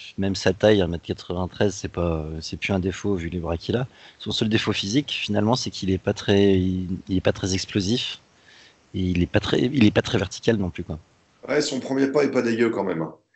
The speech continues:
Speaker 2: Il est, il est capable de finir, de finir, euh, il est pas vertical, mais il peut finir sur des appuis, euh, sur un appui ou sur deux pieds, c'est pas gênant.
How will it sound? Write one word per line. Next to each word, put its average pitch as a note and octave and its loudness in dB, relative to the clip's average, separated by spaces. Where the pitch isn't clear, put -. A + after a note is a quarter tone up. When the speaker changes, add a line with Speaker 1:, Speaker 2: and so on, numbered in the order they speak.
Speaker 2:
Il G#2 6
est, A2 10
il A2 2
est A2+ 0
capable B2 4
de A#2+ 2
finir, A#2+ -4
de G#2 0
finir, A2 2
euh, F2+ 4
il F#2+ 0
est G#2 0
pas A2+ 4
vertical, A#2 0
mais A2 0
il F#2+ -2
peut G2 0
finir A2 -2
sur F#2+ -2
des F#2 2
appuis, G2+ 2
euh, E2+ 6
sur - 0
un A2+ 4
appui A2+ 2
ou A2+ -2
sur F2 -4
deux F2+ -2
pieds, A#2 4
c'est - -8
pas F2 2
gênant. F#2 0